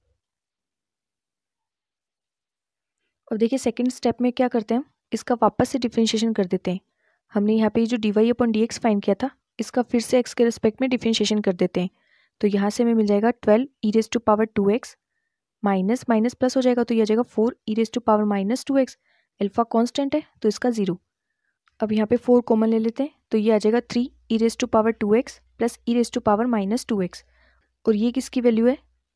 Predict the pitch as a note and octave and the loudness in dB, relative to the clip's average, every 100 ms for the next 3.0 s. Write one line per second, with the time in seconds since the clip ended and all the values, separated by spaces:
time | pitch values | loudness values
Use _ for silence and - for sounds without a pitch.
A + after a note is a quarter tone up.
0 | _ G#3+ - A#3+ B3+ B3 A#3+ A#3 A#3+ A#3 | _ -2 -2 -2 -2 -4 -4 -2 -2 -2
1 | A3+ A3 _ _ _ - B3+ - A#3+ B3 | -4 -8 _ _ _ -6 -4 -2 0 2
2 | C4 - B3 A#3 A3 A3 G3+ A3+ - | 2 -2 2 2 2 0 2 0 -2